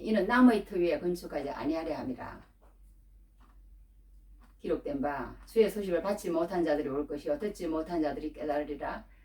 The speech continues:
함과 같으니라. 그러므로 또한 내가 너희에게 가려 하던 것이 여러 번 바뀌었더니 이제는 이 지방에 일할 곳이 없고 또 여러 해 전부터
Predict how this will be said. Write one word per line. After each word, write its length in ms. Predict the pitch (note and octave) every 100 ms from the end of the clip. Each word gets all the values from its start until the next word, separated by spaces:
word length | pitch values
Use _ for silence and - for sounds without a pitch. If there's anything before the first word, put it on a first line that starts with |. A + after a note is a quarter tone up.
| -
함과 340 | - G#3+ F#3+ F3
같으니라. 580 | E3+ F3+ C3 - - - _ - - - - _ _ - - - - -
그러므로 340 | G#3+ A#3+ A3
또한 240 | A3 G#3
내가 240 | G3 G3 F#3+
너희에게 340 | B3 A3 G3+
가려 260 | G3 G3+ G3
하던 200 | E3+ E3
것이 220 | D#3+ -
여러 200 | C#3+ F3
번 140 | E3+ F#3
바뀌었더니 760 | E3+ E3+ - D3 F3+ F3 B2+
이제는 400 | - G#3 G#3 F3+
이 180 | E3+ F#3+
지방에 320 | F#3+ G3 F#3
일할 240 | D#3 D3+ -
곳이 220 | D#3+ D3
없고 560 | D3 - D#3+ D3+ - - - - -
또 220 | A3 G#3+
여러 260 | E3+ F3+ G#3+
해 160 | A#3 G#3+
전부터 720 | F3+ F#3 G#3+ G3 E3+ - -